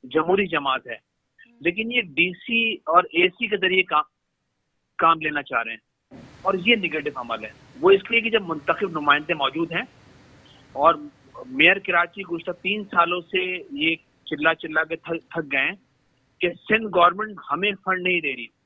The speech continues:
तो ये गवर्नमेंट मुलाजिम को तो फंड देने को तैयार है People's Party की गवर्नमेंट, लेकिन जो मुंतखब नुमाइंदे हैं, जो जमहूरी तरीकों से ऐवान के अंदर आए हैं, सिटी गवर्नमेंट बनी है, बाकायदा तौर पर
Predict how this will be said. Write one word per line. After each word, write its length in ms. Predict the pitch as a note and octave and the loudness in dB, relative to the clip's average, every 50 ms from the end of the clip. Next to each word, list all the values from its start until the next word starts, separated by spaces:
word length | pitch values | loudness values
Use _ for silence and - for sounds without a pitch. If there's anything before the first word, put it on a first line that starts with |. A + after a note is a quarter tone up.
| _ _ _ _ _ _ _ _ _ _ - | _ _ _ _ _ _ _ _ _ _ -10
तो 80 | A3 B3 | -8 -8
ये 100 | C4 G#3+ | -8 -6
गवर्नमेंट 460 | F3+ D#3 D#3 D#3 E3+ F3+ A3+ A#3+ G#3+ | -2 2 4 4 4 4 0 -4 -4
मुलाजिम 440 | F3+ E3 D#3 D3+ E3+ F3 G3+ A#3+ A3 | 0 2 2 2 2 0 -4 -10 -6
को 140 | - A#3 | -4 -4
तो 80 | A3+ A#3+ | -4 -4
फंड 260 | - - G#3+ G#3 G3+ | -4 -2 -2 -2 0
देने 160 | F#3+ G#3 G#3+ | -2 -4 -4
को 80 | A3 A3 | -4 -6
तैयार 340 | G#3+ G#3 G#3+ G#3+ G#3+ G#3+ G#3+ | -4 -4 -2 -2 -2 0 -2
है 60 | G#3+ | -4
People's 340 | G#3+ - F#3+ F#3 F#3+ F3+ - - | -4 -4 -6 -6 -6 -4 0 2
Party 280 | F3+ F3 F3 E3+ F#3+ | 2 2 2 0 -8
की 100 | F#3 F3+ | -10 -6
गवर्नमेंट, 400 | E3 D#3+ D#3+ D#3 D#3 D#3 D3+ D3+ _ _ _ _ _ _ _ _ _ _ - | -2 0 0 0 0 -2 -10 -10 _ _ _ _ _ _ _ _ _ _ -6
लेकिन 200 | E3+ F3+ G3+ A3+ | -6 -6 -6 -4
जो 120 | C4 B3+ | -6 -6
मुंतखब 500 | A3 G3 F3 F3 F3 E3 - - - B3+ | -4 -4 -4 -4 -2 0 0 2 2 0
नुमाइंदे 460 | A#3+ - - F#3 E3 D#3 D3+ D3 C3+ C3+ | -4 -4 -4 -2 -2 -2 -2 -6 -8 -10
हैं, 160 | B2+ - _ _ _ _ _ _ _ _ _ _ _ F#3 | -10 -12 _ _ _ _ _ _ _ _ _ _ _ -2
जो 60 | G3 | -2
जमहूरी 420 | F3+ D#3 E3 D#3 E3 F3 G3 A3+ A3+ | 0 -2 -4 -2 0 0 0 0 0
तरीकों 380 | - F#3+ F3 F3+ F3+ F#3 F#3+ | 0 -2 -2 -2 -4 -6 -8
से 120 | F3+ G3 F3 | -6 -4 -2
ऐवान 360 | D3+ D3 D3 D3 D#3 E3 E3 | 0 0 2 2 0 0 -2
के 120 | - E3+ | -6 -8
अंदर 260 | D#3 D3+ D3+ D#3 D#3 | -6 -2 0 0 0
आए 180 | D#3 D3 D3 C#3+ | 0 0 -2 -4
हैं, 260 | C#3+ D3 D3 D3 D3 | -6 -8 -8 -8 -8
सिटी 380 | C#3+ _ _ - C#3+ C#3 D#3+ D3+ | -12 _ _ -8 -4 -2 -2 0
गवर्नमेंट 440 | C#3 D3 C#3 C#3 C#3 D#3 D3+ D3 C#3+ | 2 4 2 2 2 -2 -6 -4 -4
बनी 260 | D3 C#3+ D3+ D3+ C#3+ | -4 -2 -2 -4 -6
है, 160 | C#3 C#3 C#3+ | -6 -6 -4
बाकायदा 360 | C#3 C#3 C3+ - C#3+ C#3 C#3+ | -2 -2 -2 -2 -2 -4 -4
तौर 200 | C#3 - C3 C3 | -2 -2 -2 -2
पर 240 | B2 - C3+ B2+ | 0 0 -2 -2